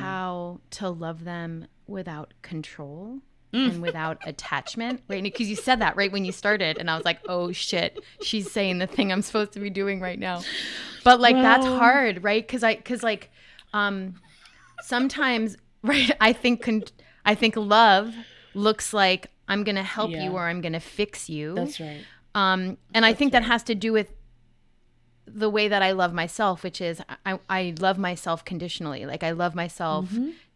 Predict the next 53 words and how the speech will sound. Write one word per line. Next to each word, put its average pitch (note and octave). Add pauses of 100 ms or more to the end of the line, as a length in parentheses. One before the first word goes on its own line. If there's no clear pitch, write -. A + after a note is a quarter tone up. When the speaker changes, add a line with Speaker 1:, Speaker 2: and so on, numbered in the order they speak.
(300)
Speaker 1:
to G#3
the F3+
point F#3
of E3
being E3+
right D#3+
or E3
to E3
the D#3+
point E3
of D#3+
being E3
perfect D#3+
or D#3
to D3+
the E3
Speaker 2:
Mm-hmm. F#3
Speaker 1:
point F3
of E3
being, E3
right, E3+
acceptable E3
or E3
politically E3
correct. D#3 (160)
Speaker 2:
Yep. F#3+ (100)
Speaker 1:
And F#3
beyond G3+
that, E3+
I D#3+
can't F3
love G3+
myself. E3
And F3
so -
that's F#3+
how G3+
I F3
treat F3+
Speaker 2:
Yep. E3+
Speaker 1:
everybody D#3
else F3
in E3
my D3+
life. E3+
Speaker 2:
Yep. A#3 (200)
Speaker 1:
And F#3+
love G3
is F#3
not E3
Speaker 2:
That's E3
Speaker 1:
control. D#3+
Speaker 2:
right. D3